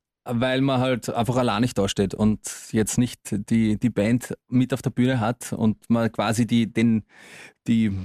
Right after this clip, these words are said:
Erwartungshaltung der Leute, die fokussiert sich genau auf, äh, einen Punkt, nämlich einen selber. Was ich aber davon mitgenommen habe, ist, dass, äh, ich sehr viel Freude daran habe, die Menschen zum Lachen zu bringen. Und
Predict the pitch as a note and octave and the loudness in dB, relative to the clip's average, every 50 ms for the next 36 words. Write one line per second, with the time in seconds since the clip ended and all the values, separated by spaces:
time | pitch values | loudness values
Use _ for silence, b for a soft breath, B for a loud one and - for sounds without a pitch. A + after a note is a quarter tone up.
0 | G2 _ - A2+ A#2+ A#2 A#2+ - D#3 C3+ C3 C3 C3 B2 C#3+ C#3+ C3 C3 A#2+ G#2+ | -10 _ -2 -2 0 0 0 0 0 0 2 0 0 0 0 2 2 2 2 2
1 | G2+ A2 A#2 - - C#3 C3+ C3+ C3 B2 C3+ C3+ B2 - - B2+ A#2+ - A#2+ - | 2 2 0 0 2 2 2 2 2 2 2 2 2 0 -2 -4 -2 -2 0 0
2 | C3+ C3 A#2+ C#3 B2 - B2 A#2 G2 G#2+ A#2+ A2+ - - - A2 A2 A2 A2 G#2+ | 0 0 -2 -4 -6 -2 -2 0 0 0 0 -2 -4 -6 -4 -2 0 0 0 -2
3 | F#2 - - - - _ - - - A2+ A2 A#2 A#2 A#2 A#2+ A#2+ A2+ A2 _ - | -4 -6 -8 -14 -18 _ -14 -6 -2 2 2 4 4 4 4 2 2 0 _ -2
4 | - A#2 C3 D3 G#3 - - - A#2 A2+ A#2 A#2+ A2 - - - A2 A2+ A2+ A2+ | 0 2 2 2 0 0 0 0 2 2 2 2 0 -2 -6 -4 -2 0 0 0
5 | A2 - G2+ F#2+ G2 G2+ G#2+ C3 E3+ F#3 B B B B B B B B B B | 0 0 0 0 0 0 0 0 -2 -2 B B B B B B B B B B
6 | B B B B B - A2+ A#2+ B2+ A#2+ C#3 A#2+ - - - - - A#2+ C3 C3+ | B B B B B -6 -2 0 0 0 0 -2 -4 -8 -8 -4 -2 0 2 2
7 | B2+ A#2 C3+ A2+ B2+ C3+ C3+ D3 D3+ - - C#3 C#3+ C#3+ B2+ A#2 A#2+ B2+ C#3+ B2+ | 2 0 0 0 2 2 2 2 0 0 -2 0 2 2 2 2 2 0 0 -2
8 | - - B2+ B2 A#2 - - - - - - A2+ A2+ A2 G#2+ E2 - - C3+ A2+ | 0 0 0 0 0 -2 -6 -8 -8 -8 -4 -2 0 0 0 0 0 0 0 0
9 | - - - C3+ C3 C3+ C3 F3 D#3 - - B2+ C3 D3 D#3+ D#3 D3 D3 C#3 C#3 | 0 -2 -2 0 0 0 0 0 -2 0 0 0 2 2 2 2 2 2 0 0
10 | D3 C#3 - D3+ C#3 B2 B2 A#2+ - D3 - - C#3+ B2 G2+ A2 - - C3+ - | 0 -2 -2 0 0 2 2 0 0 0 2 2 2 2 2 -2 -4 -6 -6 -8
11 | A2+ - - G2 G2 F#2+ F2+ F2+ F2 _ B B B B B B B B - A2+ | -6 -2 0 0 2 2 0 -2 -4 _ B B B B B B B B -4 -2
12 | A2 A2+ A2 A2 A2+ A2+ G2+ - - | 0 2 4 4 2 2 0 -2 -10